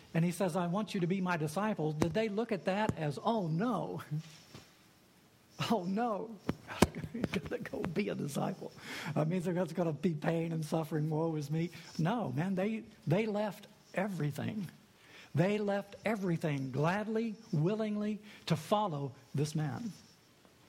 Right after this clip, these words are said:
to be his disciple, to be under his discipline. Now, this is where we have a problem, um,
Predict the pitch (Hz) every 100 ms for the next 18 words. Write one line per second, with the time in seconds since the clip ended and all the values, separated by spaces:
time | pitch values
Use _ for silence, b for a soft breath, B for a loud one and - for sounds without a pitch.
0 | - - - 139 180 202 151 147 160 143
1 | 135 165 160 - - - 139 185 190 190
2 | 180 165 147 226 214 151 156 - B B
3 | B B - 127 170 - - - - 170
4 | - - - - - - - - - -
5 | - - - - - - - - B B
6 | B B B B B - 160 226 151 277
7 | 302 240 240 220 208 196 170 - 220 196
8 | 151 165 - - 143 123